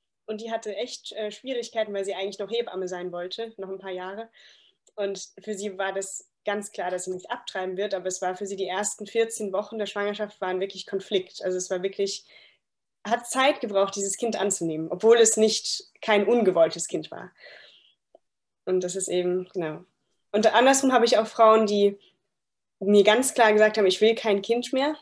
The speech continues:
nach einer Sch-, nach, schon nach der Geburt. Und dann tatsächlich, die eine Frau ist dann eine Woche später schwanger geworden. Und für sie war dann so,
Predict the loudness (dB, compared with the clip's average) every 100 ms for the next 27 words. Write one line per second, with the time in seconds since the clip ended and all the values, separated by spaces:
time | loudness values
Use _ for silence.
0 | -6 -2 -2 -4 -6 -6 -4 -4 -4 0
1 | 2 2 0 -2 -4 0 0 -2 -12 -20
2 | -20 -20 _ 0 4 6 6 2 -2 -4
3 | 0 2 0 0 -2 0 2 2 4 4
4 | 4 6 4 4 2 4 4 2 4 4
5 | 4 4 4 2 -4 _ _ _ _ _
6 | -2 0 0 4 6 8 8 6 6 4